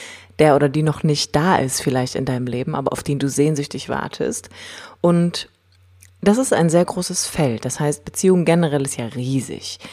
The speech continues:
Da ist deine Herkunftsfamilie, da ist vielleicht deine eigene Familie heutzutage, da sind die vielen Beziehungen, die wir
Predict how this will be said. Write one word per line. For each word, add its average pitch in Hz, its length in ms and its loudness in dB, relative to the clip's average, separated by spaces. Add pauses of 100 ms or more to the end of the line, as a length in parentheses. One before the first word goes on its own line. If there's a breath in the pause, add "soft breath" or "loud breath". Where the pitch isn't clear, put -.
(440 loud breath)
Da 117 200 -2
ist - 200 -4
deine 139 160 -2
Herkunftsfamilie, 143 1200 0
da 123 120 2
ist - 120 -4
vielleicht 147 480 0
deine 147 240 0
eigene 175 380 2
Familie 160 440 0
heutzutage, 135 680 -2
da 123 100 -2
sind 147 300 -8
die 156 60 -6
vielen 190 400 4
Beziehungen, 160 680 2
die 143 140 -2
wir 135 280 -2